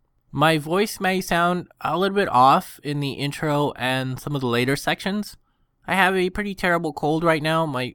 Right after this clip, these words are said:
my voice is kinda scratchy and my, my lungs are, are kinda, you know, congested and stuff, and I'm sneezing quite a bit. So I might sound a bit off or unusual. I'm not totally done, but I am almost done with Mass Effect three.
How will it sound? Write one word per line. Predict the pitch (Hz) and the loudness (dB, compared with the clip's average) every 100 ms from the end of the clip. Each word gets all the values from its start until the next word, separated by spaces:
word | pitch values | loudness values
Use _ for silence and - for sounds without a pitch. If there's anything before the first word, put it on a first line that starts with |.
| - | -8
my | 123 | -8
voice | 131 131 135 | -4 -4 -6
is | 139 | -8
kinda | - 147 | -6 -4
scratchy | 139 - 131 135 - 139 - | -4 0 0 0 -4 -6 -6
and | 127 | -8
my, | 131 120 120 120 120 - _ _ _ - | -6 -4 -4 -4 -8 -12 _ _ _ -10
my | 156 | -2
lungs | 160 156 160 160 151 | 0 2 0 -2 -2
are, | 151 143 - - | -2 -2 -6 -12
are | 101 123 | -16 -10
kinda, | 143 139 127 _ _ _ - | -6 -6 -8 _ _ _ -12
you | 135 | -10
know, | 113 | -8
congested | 131 117 117 113 123 127 | -8 -2 -2 -4 -6 -8
and | 123 | -6
stuff, | - 123 - | -4 -4 -4
and | 113 | -10
I'm | 110 | -10
sneezing | - 113 113 110 | -8 -6 -4 -6
quite | 107 104 | -4 -2
a | 101 | -2
bit. | 104 - | -4 -4
So | 110 110 110 _ _ _ - | -2 -2 -2 _ _ _ -2
I | 120 | 0
might | 143 143 143 - | 2 2 2 0
sound | 143 143 139 123 - _ 123 | -2 0 -2 -6 -12 _ -4
a | |
bit | 127 117 | -2 2
off | 104 113 - - | 6 6 4 -8
or | 107 107 101 | -4 -2 -4
unusual. | 101 98 98 107 113 - _ _ _ _ _ | -6 -6 -6 -6 -10 -12 _ _ _ _ _
I'm | - 220 | 2 6
not | 226 - | 6 6
totally | 202 208 208 | 0 2 4
done, | 202 233 262 | 6 4 4
but | 180 151 | 0 2
I | 151 | 2
am | 165 160 - | 2 2 0
almost | 147 160 156 - | 0 0 -2 2
done | 151 175 196 | 2 2 -2
with | 156 | -4
Mass | 151 143 - | 0 -2 -2
Effect | 139 139 - | -4 -4 -4
three. | 139 151 226 | -2 -2 -4